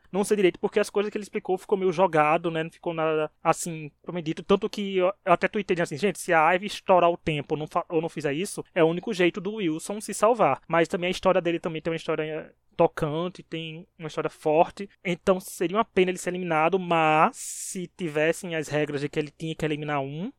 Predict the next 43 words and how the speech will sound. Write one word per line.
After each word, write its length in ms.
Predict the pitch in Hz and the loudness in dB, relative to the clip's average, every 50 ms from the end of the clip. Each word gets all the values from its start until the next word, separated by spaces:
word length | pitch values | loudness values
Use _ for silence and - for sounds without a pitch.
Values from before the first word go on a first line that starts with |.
| _ - | _ 2
ele 220 | 196 165 156 165 | 2 2 2 2
teria 340 | - 202 180 165 165 165 175 | 2 0 0 0 2 -2 -2
sido 360 | 180 - - - - 175 156 | -2 -4 -12 -12 -10 -6 -4
eliminado. 600 | 165 160 160 170 160 151 143 139 147 147 175 226 _ _ _ _ _ _ - 269 | -4 -4 -4 -4 -2 -2 0 0 0 0 0 -4 _ _ _ _ _ _ -6 2
E 60 | 269 | 6
eu 80 | 269 254 | 8 8
acho 180 | 254 - 294 | 8 8 6
que 60 | - | -4
essa 120 | 254 - 240 | 0 -2 -2
twist 460 | - 262 214 180 185 240 - - 247 | -2 -2 -4 -2 -4 -4 -6 -6 -6
não 180 | 220 208 208 208 | -4 -4 -4 -2
prejudicou 540 | - 208 196 190 196 - - 190 185 175 | -2 -4 -2 -2 -4 -2 0 0 2 2
o 60 | 170 156 | 0 -4
Wilson, 400 | 160 165 170 196 208 - - 220 | -4 -4 -4 -6 -6 -8 -10 -10
no 60 | 196 | -10
sentido 240 | - 185 - 190 196 | -10 -12 -8 -8 -4
porque 200 | - 196 - 220 | -4 -2 2 2
o 60 | 214 | 2
público 300 | - - 202 190 214 202 | 2 2 -4 -2 -2 2
gosta 260 | 180 202 190 - 233 | 4 4 4 4 4
dele. 240 | 202 180 160 151 147 | 2 4 2 2 2
Então, 300 | 147 143 - 165 160 165 | 0 -2 0 0 0 0
quando 160 | - - 170 | -2 -2 2
é 40 | 170 | 2
a 60 | 165 | 2
maioria 300 | 165 170 180 185 175 175 | 4 4 4 4 4 4
do 80 | 170 175 | 2 0
público 340 | _ - 170 151 147 - 156 | _ -2 -6 -6 -4 -4 0
já 100 | 165 160 | 0 2
gosta 220 | 143 165 156 - - | 4 4 2 2 2
de 60 | 151 | -2
alguém, 240 | 143 135 143 175 180 | -2 0 0 -2 0
não 100 | 175 180 | 0 -2
importa, 460 | 190 - - - 147 139 - - 151 | -4 -4 0 2 2 2 2 0 -2
né? 80 | 156 | -2
<laughs> 160 | 139 - 175 180 | 2 2 2 2
As 80 | - | 2
tu-, 240 | - - 156 - 156 - - - - - - | 0 -2 -2 -2 -2 -8 -8 -16 -14 -4 0
as 160 | 165 151 - | 2 2 2
twists 240 | - 180 175 156 - | 0 -2 -2 -2 2
que 80 | - 160 | 0 0
aconteçam, 500 | - 185 180 - 156 123 110 - 135 123 | 0 0 -2 -2 -2 -2 -2 -4 -10 -10
né? 100 | 123 | -12